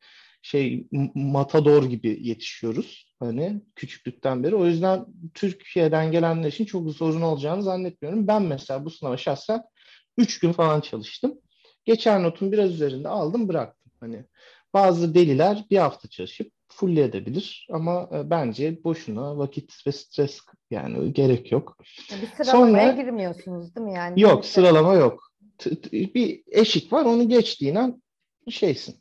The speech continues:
Speaker 1: paçayı kurtardın. İkinci sınav, e, New York State Exam diye geçiyor. New York, New York Law State Exam diye geçiyor.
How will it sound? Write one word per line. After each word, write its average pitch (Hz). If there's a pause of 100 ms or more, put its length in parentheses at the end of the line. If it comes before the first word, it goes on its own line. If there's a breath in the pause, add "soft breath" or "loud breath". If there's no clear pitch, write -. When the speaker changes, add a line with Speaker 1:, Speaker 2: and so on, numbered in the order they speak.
(360)
Speaker 1:
paçayı 185
kurtardın. 127 (560 soft breath)
İkinci 240
sınav, 247 (240)
e, 185
New 196
York 226 (160)
State 190 (180)
Exam 110
diye 104
geçiyor. 107
New 175
York, 165
New 160
York 156
Law 190
State 151
Exam 107
diye 101
geçiyor. 254